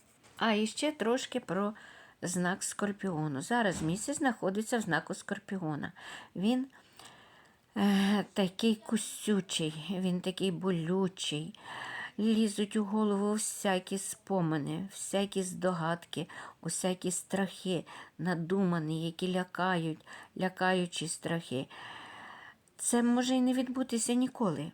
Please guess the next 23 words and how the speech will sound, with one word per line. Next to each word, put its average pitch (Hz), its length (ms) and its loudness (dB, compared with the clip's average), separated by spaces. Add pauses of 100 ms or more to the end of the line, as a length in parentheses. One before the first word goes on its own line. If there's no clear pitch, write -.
(540)
Просто 226 460 0
це 175 220 -2
страхи. - 480 -6 (380)
Міняйте 185 920 2 (280)
думку, 175 720 0 (420)
і 202 120 0
тоді 196 420 0
зміниться 220 840 0 (340)
реальність. 165 760 -2 (260)
Ось 226 140 -4
побачите, 277 600 -2
це - 180 -6
допомагає. 208 720 -2 (560)
От. 151 180 -2 (800)
А 196 160 2
ще 226 280 0
в 208 60 -2
знаку 214 380 0
Скорпіона: 185 840 -2 (320)
спокійний 208 1000 2
хід 208 400 -4
сімейного 185 840 0
щастя, 214 720 -4